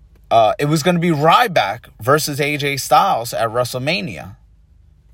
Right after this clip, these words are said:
And that quote Vince said to Ryback, "Squash the little punk," or "Squash the twer-, uh, twerp."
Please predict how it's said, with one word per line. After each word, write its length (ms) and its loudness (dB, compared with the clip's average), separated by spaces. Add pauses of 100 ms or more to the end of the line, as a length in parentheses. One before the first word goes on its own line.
(140)
And 220 -4
that 240 2
quote 340 2 (100)
Vince 560 -4
said 580 2
to 100 -4
Ryback, 720 0 (500)
"Squash 560 2
the 120 -2
little 240 -2
punk," 440 -10 (640)
or 120 -8
"Squash 460 0
the 140 -8
twer-, 340 -10 (140)
uh, 320 0 (100)
twerp." 400 2